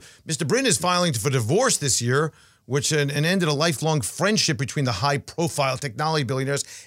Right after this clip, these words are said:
And if that wasn't enough, we see that Tesla dumped seventy-five percent of their Bitcoin for a loss of a total net of a hundred seventy million that they took as an impairment charge in the latest quarter.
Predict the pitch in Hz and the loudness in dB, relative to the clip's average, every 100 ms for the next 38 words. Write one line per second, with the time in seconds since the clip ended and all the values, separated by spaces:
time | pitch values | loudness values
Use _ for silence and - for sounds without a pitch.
0 | - 226 190 - 262 285 - 277 269 202 | -8 -4 -4 0 0 0 -2 0 2 2
1 | 240 240 277 247 - - - _ _ _ | 2 2 2 0 -2 -6 -12 _ _ _
2 | _ 143 139 190 170 156 - 269 269 - | _ 0 2 4 2 2 0 0 2 0
3 | 95 - _ _ _ 117 135 165 135 - | -4 -10 _ _ _ -4 0 0 0 2
4 | 214 233 269 - 208 196 170 185 160 135 | 2 2 0 0 0 0 0 0 0 0
5 | 233 - - 196 135 101 170 147 160 240 | -2 -6 -2 2 2 0 0 2 4 2
6 | 135 - - - _ - 147 - 185 190 | 0 -4 -8 -16 _ -2 0 0 2 2
7 | 180 180 170 127 127 170 160 - 143 143 | 4 4 4 2 2 0 0 0 2 2
8 | 147 165 156 139 - - - 147 151 - | 2 2 2 0 -6 -20 -4 0 2 0
9 | 147 143 135 127 - 254 269 233 - 143 | 0 2 2 2 0 0 2 2 0 0
10 | 135 139 - _ _ _ 180 170 156 143 | 2 0 -4 _ _ _ 2 4 4 2
11 | 139 247 330 - - | -2 0 0 0 -4